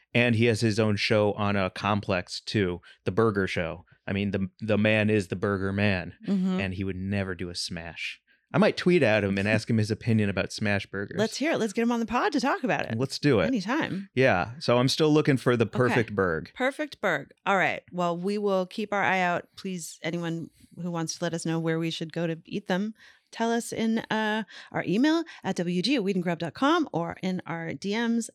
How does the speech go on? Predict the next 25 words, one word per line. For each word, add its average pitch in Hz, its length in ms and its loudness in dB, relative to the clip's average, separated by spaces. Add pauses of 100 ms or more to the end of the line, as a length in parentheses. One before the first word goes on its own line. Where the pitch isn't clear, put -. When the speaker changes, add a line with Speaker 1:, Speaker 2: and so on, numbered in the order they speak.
(140)
Speaker 2:
at 220 320 -2 (120)
Weed 180 240 -2
and 165 120 0
Grub 156 280 -2
on 151 380 -6
Instagram. - 460 -10 (180)
Speaker 1:
And 175 220 6
on 143 120 6
my, 135 200 4 (120)
I, 139 200 4 (180)
on 127 140 6
my 143 140 6
Instagram, 113 380 4
at 110 180 4
Glazer 117 360 2
Boo 117 160 4
Hoo 117 140 6
Hoo, 117 340 2
I 113 80 2
just 110 140 2
figured 113 220 4
out 107 200 0
how 110 160 2
to 104 200 -4
do 101 360 2